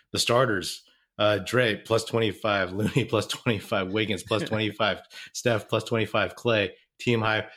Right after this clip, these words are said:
Speaker 1: plus thirty. And then you go into the, uh, the,
Speaker 2: <laughs>
Speaker 1: the bench, and it's Gary Payton minus thirteen, Dante, uh, minus six in eight minutes, Poole minus two, Moody minus five, Kuminga minus four, but, you know, that was garbage time. So, like,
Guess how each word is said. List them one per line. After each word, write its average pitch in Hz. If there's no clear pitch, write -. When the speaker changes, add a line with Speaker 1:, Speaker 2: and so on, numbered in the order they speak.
Speaker 1:
plus -
thirty. 123
And 101
then 117
you 110
go 110
into 104
the, 95
uh, 95
the, 95
Speaker 2:
<laughs> -
Speaker 1:
the 98
bench, 104
and 113
it's 104
Gary 110
Payton 110
minus 98
thirteen, 101
Dante, 95
uh, 95
minus 98
six -
in 90
eight 90
minutes, 98
Poole 113
minus 95
two, 101
Moody 98
minus 90
five, 90
Kuminga 110
minus 95
four, 92
but, 82
you 98
know, 85
that 87
was 87
garbage 90
time. 87
So, 131
like, 120